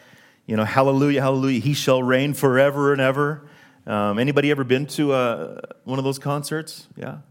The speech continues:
I've never been. I would love to actually go. I've been listening to, uh, this orchestral piece all week, listening to it over and over again. I think Spencer can remember me listening to this oratorio all week.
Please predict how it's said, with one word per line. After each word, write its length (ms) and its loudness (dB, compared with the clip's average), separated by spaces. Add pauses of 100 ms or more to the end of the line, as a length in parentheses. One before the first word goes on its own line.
I've 220 0
never 340 0
been. 280 0
I 60 0
would 120 -2
love 240 0
to 100 -6
actually 340 -4
go. 160 0
I've 80 0
been 140 -4
listening 380 -2
to, 300 -2 (360)
uh, 280 0
this 240 -2 (600)
orchestral 440 -2
piece 220 -2
all 420 2
week, 320 0
listening 340 -2
to 160 0
it 80 -2
over 400 -2
and 240 -4
over 240 -2
again. 160 -2
I 80 -4
think 160 -8
Spencer 380 -6
can 260 -8 (240)
remember 300 -2
me 280 -4 (260)
listening 460 0
to 200 2
this 500 -2
oratorio 580 0
all 340 -2
week. 340 -6